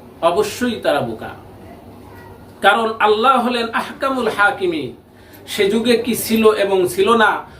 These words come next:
পরবর্তীতে কি হবে এবং হবে না, এই সব এলেম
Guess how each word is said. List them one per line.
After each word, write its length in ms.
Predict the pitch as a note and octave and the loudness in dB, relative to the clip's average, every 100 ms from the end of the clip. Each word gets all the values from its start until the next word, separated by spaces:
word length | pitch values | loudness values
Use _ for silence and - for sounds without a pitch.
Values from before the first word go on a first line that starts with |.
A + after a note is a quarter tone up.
| - | -4
পরবর্তীতে 760 | G3+ G#3+ B3+ C#4+ - C#4 A#3+ A#3 | 0 2 2 0 -2 -8 -6 -6
কি 200 | A#3+ G3+ | -2 0
হবে 340 | - - A#3+ | 2 2 2
এবং 340 | A#3 A3+ G#3 | -2 -2 -2
হবে 300 | B2+ B3 C4 | 0 2 2
না, 280 | B3 A3 F3+ - - - | 2 2 -2 -8 -16 -4
এই 140 | G3 | -2
সব 680 | G3 G3+ A#3+ B3 B3 B3 A#3+ - | 0 2 2 4 4 2 0 -2
এলেম 460 | G#3 G#3 G3+ F#3+ | 0 0 0 -2